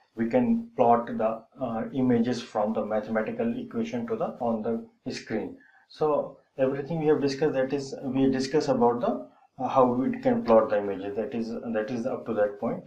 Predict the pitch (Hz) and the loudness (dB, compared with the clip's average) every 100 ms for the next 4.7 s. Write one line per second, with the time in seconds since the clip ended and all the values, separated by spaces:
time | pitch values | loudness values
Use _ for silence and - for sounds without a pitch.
0 | - - - - - 131 156 143 127 127 | -18 -20 -20 -16 2 6 6 4 4 4
1 | 117 127 135 135 - 135 127 117 117 117 | 6 4 4 2 2 2 2 2 2 0
2 | - 120 120 135 - 117 120 120 113 113 | 0 0 0 -8 -8 -8 -4 0 0 0
3 | 113 123 110 104 - - - 104 - 104 | 0 0 0 -2 -4 -10 -4 -6 -4 -6
4 | 95 95 101 98 107 123 | -6 -6 -8 -6 -4 -6